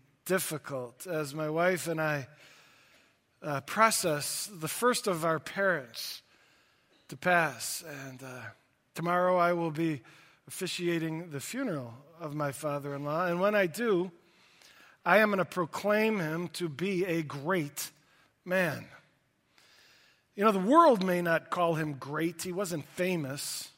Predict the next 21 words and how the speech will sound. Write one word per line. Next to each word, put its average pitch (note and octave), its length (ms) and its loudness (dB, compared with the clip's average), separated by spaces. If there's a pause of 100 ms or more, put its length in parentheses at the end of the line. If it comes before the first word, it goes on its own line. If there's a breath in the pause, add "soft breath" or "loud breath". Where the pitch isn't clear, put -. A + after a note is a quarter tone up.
(140)
wasn't F#3 300 -2
on E3 100 0
the D3 80 -4
cover F3 380 0
of D3+ 140 -2
magazines. E3 1160 -2 (800 soft breath)
Probably A3 320 6
won't G3 300 0
be G#3 160 0
remembered, F3 800 -2 (180)
uh, D3 300 -10 (120)
decades E3 520 -2
from D#3+ 180 -6
now, F3+ 300 0
except E3 580 -4
by D#3 180 -2
family F3 540 -2
and D3+ 100 -6
a C#3 40 -8
few E3 180 -6
friends. D#3 640 -8